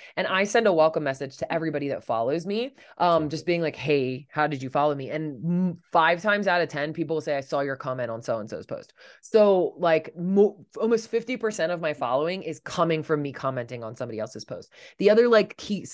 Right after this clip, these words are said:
key secret tip, um, and it's, like, not that, like, fantastic, but I feel like it really does help, is I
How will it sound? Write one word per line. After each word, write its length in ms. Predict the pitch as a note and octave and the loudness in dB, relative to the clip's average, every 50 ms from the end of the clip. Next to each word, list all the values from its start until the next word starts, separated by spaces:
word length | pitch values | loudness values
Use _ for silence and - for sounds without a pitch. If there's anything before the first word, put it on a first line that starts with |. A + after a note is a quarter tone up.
| - - | -18 -18
key 220 | - - - G#3 G3+ | -10 -4 -2 -2 -2
secret 560 | - - - G3 E3 - F#3+ F#3 F#3 D#3 - - - - _ _ _ | -2 -4 -6 -6 0 2 4 4 4 2 0 -6 -20 -20 _ _ _
tip, 300 | - - G3+ G3+ G3+ - E3 - - | 0 2 2 2 2 0 -6 -4 0
um, 440 | D#3+ F3 E3+ D#3+ D3+ D3 C#3+ C#3+ C#3 - | 0 2 2 2 0 0 -4 -6 -6 -4
and 160 | F#3 G3 G3+ | -4 -2 -2
it's, 120 | F#3+ - | -2 0
like, 140 | G#3 G3 E3 | -2 -2 0
not 380 | F3 F#3+ F3+ F3+ F#3+ - - E3 | 0 0 0 0 0 0 -2 -2
that, 240 | D#3 D3+ C#3+ C#3 G#2 | -2 0 0 -2 -2
like, 240 | C#3+ C#3 B2+ - _ _ _ _ _ | -4 -8 -8 -10 _ _ _ _ _
fantastic, 580 | D3+ C#3 C3 D3 C#3+ C3 B2+ - - B2+ B2+ - - | -8 -6 -4 -2 -2 -2 -2 -2 -4 -6 -6 -6 -2
but 220 | - E3+ E3 - | 2 2 2 2
I 100 | - E3 | 0 -2
feel 220 | G3+ - - F3 F3+ | -4 -2 -2 -2 0
like 160 | F#3 F#3+ G3 | 0 -2 -2
it 80 | G#3 C3+ | -2 -2
really 240 | D#3 D#3+ D#3+ D#3 | -2 -2 -2 -2
does 160 | C#3+ C#3+ C#3 B2+ | -2 -2 -4 -4
help, 340 | A#2 C3 B2+ D#3 G#3 - - - - - - - _ | -2 0 2 2 0 0 -4 -20 -20 -20 -20 -16 _
is 380 | - G#3 G3 G3 F#3 F3+ E3+ - - | -2 0 0 0 0 -4 -6 -6 -4
I 80 | E3+ | -4